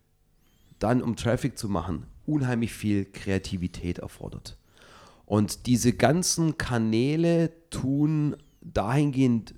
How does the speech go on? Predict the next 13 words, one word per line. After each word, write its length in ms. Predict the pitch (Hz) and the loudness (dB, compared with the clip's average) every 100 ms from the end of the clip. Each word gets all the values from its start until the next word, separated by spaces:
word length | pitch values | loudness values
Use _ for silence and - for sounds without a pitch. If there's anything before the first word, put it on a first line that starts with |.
| - | -14
weh, 400 | 95 104 127 147 | 0 2 2 0
die 140 | 139 | -2
es 180 | - - | -8 -10
gibt, 400 | 113 165 - - | -8 -6 -8 -8
weil 180 | 110 117 | -6 -4
du 140 | 120 | -4
für 180 | 110 113 | -4 -4
jeden 460 | 98 113 143 175 | 0 2 2 0
Kanal 640 | 156 127 107 101 123 151 147 - - - - | -4 -4 -2 -2 0 0 -2 -8 -20 -20 -6
eine 140 | 107 | -4
andere 640 | 117 131 131 127 123 120 - | 0 2 4 4 4 2 -2
Herangehensweise 880 | 110 107 123 143 110 98 - 78 82 | -4 0 2 4 2 2 -4 -6 -6
brauchst. 560 | - 67 67 - - | -10 -8 -8 -8 -14